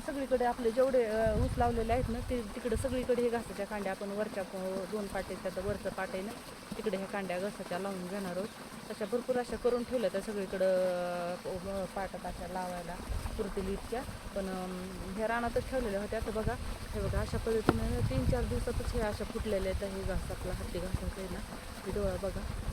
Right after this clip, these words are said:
जमिनीत असं माती तिथं पडलेलं होतं, तर लगेचच हे ह्याला असे कोंब आलेले आहेत. तर हे आपण लावून घेणार आहोत ह्या पाटाच्या कडीने.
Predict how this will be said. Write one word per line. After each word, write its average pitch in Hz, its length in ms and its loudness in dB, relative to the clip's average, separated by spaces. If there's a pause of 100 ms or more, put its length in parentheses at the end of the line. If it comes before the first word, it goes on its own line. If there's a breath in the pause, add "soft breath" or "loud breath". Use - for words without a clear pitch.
जमिनीत 202 380 -2
असं 196 180 -4
माती 220 240 -2
तिथं 208 260 -2
पडलेलं 214 380 -2
होतं, 214 220 -4 (400)
तर 196 40 -4
लगेचच 220 420 -2
हे 220 160 2
ह्याला 202 180 0
असे 185 420 -2
कोंब 190 280 -2
आलेले 180 320 -2
आहेत. 175 140 -2 (440)
तर 196 60 -4
हे 202 80 -4
आपण 202 280 -2
लावून 220 160 0
घेणार 190 400 -2
आहोत 175 200 -6
ह्या 190 120 -6 (960)
पाटाच्या 185 400 -2
कडीने. 196 380 4